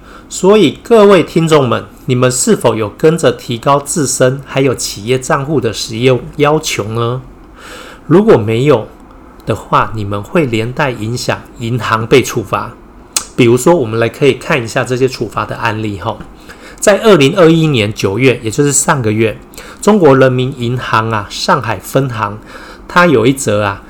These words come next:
行政处罚信息公示表，揭露了说，上海银罚字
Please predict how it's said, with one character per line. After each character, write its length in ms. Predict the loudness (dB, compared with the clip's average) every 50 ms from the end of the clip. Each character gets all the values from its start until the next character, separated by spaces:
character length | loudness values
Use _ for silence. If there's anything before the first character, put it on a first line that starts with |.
| -18
行 480 | -14 -10 -10 -8 -6 -4 -2 -2 -2 -2
政 240 | 2 2 2 2 2
处 260 | -2 -4 -4 -4 -4
罚 300 | -4 -4 -4 -4 -4 -6
信 320 | -6 -6 -2 0 0 0
息 320 | 0 -2 -6 -8 -8 -10 -12 -8 -2
公 220 | 0 2 2 2
示 260 | 0 -2 -2 -2 -2
表， 260 | -2 -2 -4 -8 -8 -10 -14 -20 -20 -20 -20 -20 -18
揭 280 | -8 0 4 4 6 6
露 220 | 6 6 6 6
了 120 | 4 2 0
说， 360 | 0 2 2 2 2 2 -2 -8 -18 -20 -20 -16
上 340 | -12 -10 -6 -2 -2 -2 -2
海 300 | -4 -6 -6 -6 -8 -8 -10 -18 -14 -8
银 300 | -6 -6 -4 -4 -6 -8 -10
罚 460 | -14 -8 -4 -2 0 0 -2 -4 -6 -10
字 320 | -8 -6 -4 -2 -4 -4